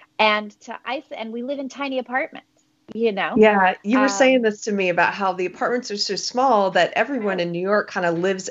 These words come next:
Speaker 2: outside at
Speaker 1: You live
Speaker 2: restaurants and at
Speaker 1: outside.
Speaker 2: parks
Speaker 1: You
Speaker 2: and,
Speaker 1: go to
Speaker 2: yeah.
Speaker 1: restaurants, museums, you know, um, parks,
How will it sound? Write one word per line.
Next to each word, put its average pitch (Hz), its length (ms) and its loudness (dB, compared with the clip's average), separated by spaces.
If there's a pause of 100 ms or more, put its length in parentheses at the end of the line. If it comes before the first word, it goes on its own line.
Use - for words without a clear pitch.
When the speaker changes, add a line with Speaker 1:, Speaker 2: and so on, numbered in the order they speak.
(100)
Speaker 2:
outside 143 680 -2 (360)
at 180 180 0
Speaker 1:
You - 20 -16
live 170 60 -6
Speaker 2:
restaurants 175 580 -2
and 156 160 -10
at 135 160 -8
Speaker 1:
outside. - 80 -16 (340)
Speaker 2:
parks 202 380 0
Speaker 1:
You 240 180 -8
Speaker 2:
and, 226 80 -4
Speaker 1:
go 233 80 -2
to - 60 -2
Speaker 2:
yeah. 175 120 -2
Speaker 1:
restaurants, 220 680 -10 (260)
museums, 220 680 -8 (640)
you 214 160 -4
know, 190 380 0
um, 180 400 -2
parks, 220 500 -6